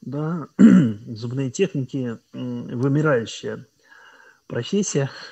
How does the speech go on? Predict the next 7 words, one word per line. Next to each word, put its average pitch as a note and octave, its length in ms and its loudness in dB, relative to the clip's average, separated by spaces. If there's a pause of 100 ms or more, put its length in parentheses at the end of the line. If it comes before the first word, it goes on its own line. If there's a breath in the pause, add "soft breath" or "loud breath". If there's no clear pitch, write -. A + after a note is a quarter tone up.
(120 loud breath)
<laughs> F#3+ 960 -10
потому D3 420 0
что D3+ 420 -6 (100)
ещё C#3 420 -2
чуть-чуть, A3+ 600 -6
и, C3 240 2
м, A#2+ 340 -2